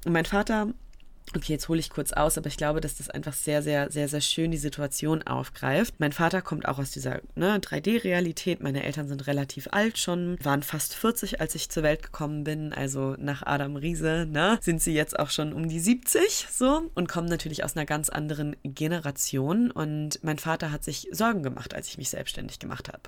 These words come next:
Natürlich war er auch enttäuscht. Ich weiß nicht, wie lange du meinen Podcast schon hörst, denn er wollte eigentlich, dass ich das Familienunternehmen, die Firma übernehme von ihm. Das könnte ich auch. Ich könnte jetzt schon Geschäftsführerin sein von einer, von einem großen Unternehmen. Ich habe mich aber dagegen entschieden.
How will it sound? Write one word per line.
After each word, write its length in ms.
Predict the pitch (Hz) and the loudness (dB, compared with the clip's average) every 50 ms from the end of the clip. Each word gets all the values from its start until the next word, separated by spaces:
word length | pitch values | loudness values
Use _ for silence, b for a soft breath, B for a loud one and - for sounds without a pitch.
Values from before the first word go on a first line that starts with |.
| - - | -4 -2
Natürlich 380 | 160 151 - 185 180 160 - - | -2 4 4 4 4 4 4 4
war 120 | 151 151 | 4 6
er 160 | 156 151 - | 6 4 2
auch 100 | 135 - | -2 -4
enttäuscht. 640 | 147 143 135 - - 143 143 180 233 277 - - 143 | -4 -6 -6 -4 -2 0 0 2 0 0 -2 -4 -4
Ich 140 | - - - | -6 -4 -4
weiß 140 | 143 139 | -4 -4
nicht, 160 | 156 143 - - | -4 -6 -6 -4
wie 60 | - | -2
lange 200 | 143 143 147 143 | -2 -2 -2 -4
du 80 | 143 | -4
meinen 200 | 143 139 135 135 | -4 -4 -4 -4
Podcast 460 | - - 139 - - 143 135 - - - | -4 -8 -8 -6 -6 -6 -6 -6 -6 -6
schon 200 | 143 139 135 139 | -4 -4 -2 0
hörst, 300 | 156 160 202 240 - - | 0 2 2 0 0 -2
denn 120 | 143 139 | -2 -2
er 100 | 139 135 | 0 0
wollte 260 | 139 135 135 - - | 0 -2 -2 -2 0
eigentlich, 480 | - 123 135 147 147 135 139 139 131 - | 0 0 0 0 -2 -2 -4 -6 -6 -6
dass 200 | - 131 - - | -8 -8 -6 -8
ich 120 | 139 - | -10 -8
das 180 | - 147 - - | -4 -4 -2 0
Familienunternehmen, 840 | 143 139 135 135 143 151 - 165 160 185 175 165 170 190 214 226 208 | 2 2 4 2 2 0 -2 -4 -4 -2 -2 -2 -2 0 2 2 2
die 100 | 170 - | 0 -2
Firma 440 | - - - - 139 139 147 147 - | -6 -4 0 0 2 2 2 2 0
übernehme 560 | - 160 160 156 160 160 160 160 170 180 185 | 0 -2 -2 -2 0 0 0 0 0 0 -2
von 280 | - - - 180 180 - | -4 -2 -2 -2 -2 -2
ihm. 360 | - - 190 202 240 277 359 359 - | -2 0 2 4 4 4 2 0 0
Das 280 | - 160 - - - - - | 0 0 0 0 -2 -6 -2
könnte 260 | - 240 247 - 151 | 2 4 4 4 4
ich 200 | 131 131 - - | 0 0 0 0
auch. 140 | - 139 165 | 0 0 0
Ich 100 | 180 - | -2 -2
könnte 200 | - 151 147 151 | -4 -4 -2 -2
jetzt 180 | 147 151 - - | -4 -4 -4 -2
schon 120 | 170 151 | -2 -2
Geschäftsführerin 800 | 143 135 - 190 - - - - - 139 135 135 131 127 131 131 | -2 2 2 2 2 0 -4 -4 -4 -2 -2 -2 -2 -2 -2 0
sein 220 | 131 127 135 156 | 0 0 0 0
von 120 | 147 156 - | -2 -4 -4
einer, 220 | - 135 139 139 - | -2 -2 -2 -2 -4
von 200 | - - - - | -6 -4 -2 0
einem 160 | - 156 151 147 | 0 0 -2 -4
großen 340 | - 151 156 160 - 147 | -2 -2 -2 -2 0 -2
Unternehmen. 480 | 131 143 - 139 135 165 190 170 180 202 | -2 -2 -2 -2 2 2 2 2 2 -2
Ich 100 | 190 - | -4 -4
habe 80 | - - | -8 -8
mich 100 | - 143 | -8 -6
aber 120 | 143 135 | -6 -6
dagegen 400 | - - - - 180 175 151 - | -6 -4 0 0 2 2 0 -2
entschieden. 560 | - 131 - - - 135 139 165 202 254 269 | -6 -6 -8 -6 -6 -4 -4 -2 -2 -2 -2